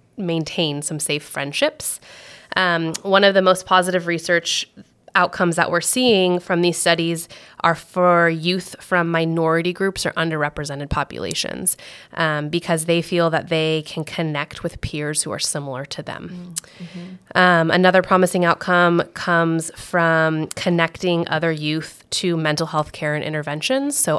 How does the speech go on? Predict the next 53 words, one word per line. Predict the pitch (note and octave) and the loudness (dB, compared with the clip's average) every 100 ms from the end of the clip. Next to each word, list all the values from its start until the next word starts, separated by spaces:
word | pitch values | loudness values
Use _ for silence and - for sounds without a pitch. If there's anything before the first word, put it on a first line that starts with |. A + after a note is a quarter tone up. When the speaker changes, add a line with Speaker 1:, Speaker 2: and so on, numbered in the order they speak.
| - | 2
Speaker 1:
oftentimes, | E3+ - E3+ D#3+ E3+ D#3+ D#3+ - - - - - | 0 0 -6 0 0 0 -4 -6 -14 -20 -20 -8
students | - F#3 E3 E3+ | -4 -2 -2 -2
will | D#3 | -2
express | D#3 - - C#3 - | -2 -6 2 0 2
some | - D#3 | 0 0
sort | D#3 E3+ D#3 | 0 0 0
of | D#3 | 0
struggle | - - D3+ D3+ | -2 -2 -2 0
that | D3+ | -2
they're | D3 D3+ | -2 -4
going | D3+ D3 F3+ | -2 -2 -4
through. | - B3 C#4 C4 - | 0 2 2 2 -6
A | E3 | -4
friend | - E3+ E3 | 0 0 0
or | |
a | D#3 | -4
peer | F3+ D#3+ | -4 -4
might | D#3 D3 - | -4 -4 -2
see | - E3 | 0 2
it | A#3 - - - | -2 -2 -8 -4
and | F3+ | -2
then | D#3+ D#3 | -2 -2
reach | D3 D#3+ | -6 -6
out | - | -6
to | F#3 | -4
an | D#3 | -4
adult | D3+ B2+ | -4 -6
to | - | -10
connect | - D3+ C#3+ | -12 -10 -10
them | C3+ C3 | -10 -10
to | D#3 | -12
care. | - - - D3+ - - F3+ | -10 -10 -8 -10 -14 -20 -14
Speaker 2:
Which | - | -8
Speaker 1:
So | - | -8
Speaker 2:
is | |
so | - - - | -8 -18 -18
great. | - - _ E3+ - | -20 -20 _ -20 -2
Speaker 1:
Yeah, | G3+ - - - | 0 0 -4 -10
very, | E3+ F#3 F#3 | 2 2 4
very, | E3+ E3 D#3+ _ | 0 -2 -2 _
uh, | E3+ D#3 | -6 -6
positive | - E3 D3+ D3 C#3+ | -2 -2 -2 -4 -6
outcome | C#3+ - C#3+ | -6 -8 -12
of | - | -10
that. | - - - - _ _ - - - - - _ - | -10 -10 -10 -16 _ _ -20 -20 -20 -20 -20 _ -4
Um, | G#3 F#3+ F#3 F3 E3+ E3 - | 4 6 6 4 0 -4 -18
so | - G#3+ | -10 2
those | B3+ | 2
are | |
some | B3 C4+ | 6 4
of | |
the | C#4 | 4
benefits. | A#3 E3+ C#3+ F#3+ - - - - | 4 2 4 0 0 0 -2 -4